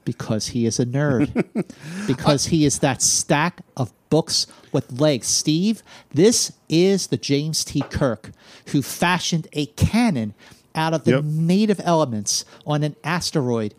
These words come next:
Speaker 1: to defeat the Gorn in Arena. And with that same intelligence, that same book smart knowledge that he had back in the Academy, he knew,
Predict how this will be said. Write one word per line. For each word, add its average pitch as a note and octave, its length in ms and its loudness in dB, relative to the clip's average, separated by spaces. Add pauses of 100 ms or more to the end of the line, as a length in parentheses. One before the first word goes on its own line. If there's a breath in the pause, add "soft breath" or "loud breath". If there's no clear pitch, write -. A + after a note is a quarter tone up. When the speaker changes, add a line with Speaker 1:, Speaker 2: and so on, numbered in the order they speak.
(200 loud breath)
Speaker 1:
to - 140 -4
defeat - 500 -4
the D3+ 60 0 (160)
Gorn C#3+ 460 0
in B2+ 120 -2
Arena. A2 640 -4 (340 loud breath)
And C3 140 -4
with C3 140 -2
that A#2+ 180 -2
same G#3+ 580 0 (320 loud breath)
intelligence, C#3 800 -2
that A#2+ 180 -6
same F#3+ 540 -2 (420)
book A3 320 2
smart D#3 600 -2 (180)
knowledge C3 500 0
that G2 140 -4
he F3+ 280 -2
had D#3+ 340 -2 (340 loud breath)
back D#3+ 320 -2
in F3 100 0
the E3 160 -4
Academy, C3 680 -4 (380 loud breath)
he F#3 400 0
knew, C3 540 0